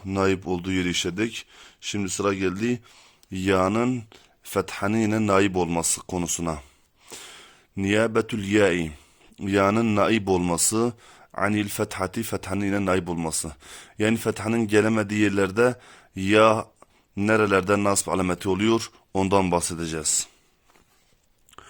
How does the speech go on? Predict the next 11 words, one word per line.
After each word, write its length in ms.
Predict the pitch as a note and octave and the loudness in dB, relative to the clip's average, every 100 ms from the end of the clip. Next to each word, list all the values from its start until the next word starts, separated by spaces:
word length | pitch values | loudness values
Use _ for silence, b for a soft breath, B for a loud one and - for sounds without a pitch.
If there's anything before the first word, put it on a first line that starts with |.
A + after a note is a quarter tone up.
| B B B B - | B B B B 0
Kale, 440 | A2+ A#2 A2 A2+ G#2+ - | 4 6 6 4 -2 -12
musannif 440 | G2+ - G#2+ G#2 | -8 -2 -2 -2
diyor 140 | A#2 B2+ | -6 -6
ki, 260 | - F2+ D#2 _ b b b _ | -4 -6 -6 _ b b b _
"Ve 60 | G2+ - | -4 0
emmel 420 | B2+ B2+ B2 A2+ | 0 2 2 2
ya'u", 480 | A2 A#2+ G#2+ F2+ E2 - b b b | 4 6 6 2 -6 -12 b b b
ya, 440 | G2 A2 A2+ A#2 - - | 2 4 4 0 -10 -6
e, 960 | G2 F#2 F2 - - A#1 G2 G#2 E2 | -4 -2 -2 -6 -10 -6 -4 -2 -4
harfine 460 | F#2 G2 F#2+ G#2+ G2+ | -2 -4 -4 -2 -2
gelince, 640 | F#2+ F#2+ F#2+ E2 F#2 G2 | 0 0 0 0 0 0